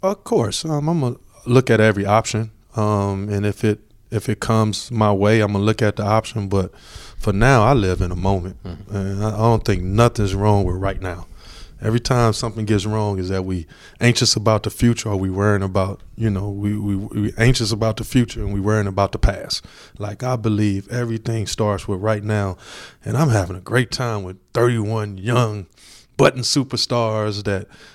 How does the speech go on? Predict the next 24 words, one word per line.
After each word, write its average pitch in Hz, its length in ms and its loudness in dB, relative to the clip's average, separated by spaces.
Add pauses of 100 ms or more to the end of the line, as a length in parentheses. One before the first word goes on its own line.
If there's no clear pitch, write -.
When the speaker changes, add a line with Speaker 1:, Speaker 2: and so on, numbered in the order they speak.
(100)
Speaker 1:
sometimes 131 500 0
they 131 60 4
don't 123 240 2
know 123 120 2
what 127 160 2
they 123 120 0
don't 117 240 0
know, 120 180 2
and 107 80 0
just 107 180 -6
meeting 120 260 -4
them 120 120 2
where 117 140 0
they 113 200 -2
at 113 200 -4
and 90 80 -10
spending 123 340 -4
time 120 380 0
with 117 180 -4
them 117 320 -6
and 95 180 -12 (300)
seeing 135 360 0
their 123 120 0
development, 113 720 -4